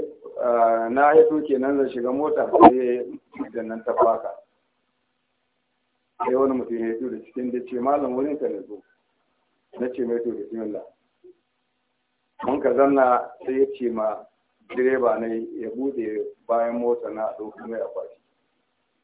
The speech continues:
Aka ɗauko, na ce, "Me za ka yi da akwati?" Ya ce, "To, ai, ɗan gudunmawa na dai ko shanu ko a samu shanu ko hudu ko biyar a sai.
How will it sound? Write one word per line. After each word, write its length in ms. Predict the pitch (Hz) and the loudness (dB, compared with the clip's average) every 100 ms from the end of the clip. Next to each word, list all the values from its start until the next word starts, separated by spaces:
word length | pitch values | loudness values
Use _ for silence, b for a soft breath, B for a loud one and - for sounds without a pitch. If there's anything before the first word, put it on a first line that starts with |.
| _ _ _ _ _ _ _ _ _ _ _ _ | _ _ _ _ _ _ _ _ _ _ _ _
Aka 200 | 131 127 113 | -6 -2 -2
ɗauko, 300 | 117 120 127 | -2 -4 -2
na 100 | 135 | -4
ce, 120 | 131 120 | -2 -2
"Me 200 | 139 165 | 0 2
za 160 | 131 | 2
ka 80 | 135 | 2
yi 80 | 123 | 0
da 140 | 110 | 0
akwati?" 400 | 104 107 104 - - - _ _ _ _ _ _ 214 190 156 160 165 175 - 151 139 | -2 -6 -8 -12 -20 -20 _ _ _ _ _ _ -20 -20 -20 -20 -20 -20 -20 -14 -2
Ya 100 | 139 143 | -2 0
ce, 120 | 123 | -2
"To, 100 | 123 | 0
ai, 280 | 120 147 160 | 2 4 4
ɗan 200 | 165 170 | 4 2
gudunmawa 580 | 180 175 147 131 131 139 | 2 2 2 4 6 4
na 140 | 139 120 | 2 0
dai 140 | 123 | -2
ko 180 | - 135 | 0 0
shanu 340 | 135 135 139 135 | 2 2 2 -2
ko 400 | - 143 139 135 123 | 2 4 6 4 0
a 60 | 120 | -4
samu 240 | 117 127 | -4 -2
shanu 320 | 131 131 135 123 | -2 0 -2 -4
ko 140 | 131 | -4
hudu 180 | 127 135 - | -4 -4 -2
ko 140 | 139 | -2
biyar 240 | 120 117 | 0 -4
a 80 | - | -4
sai. 640 | - _ _ - _ 190 | -16 _ _ -20 _ _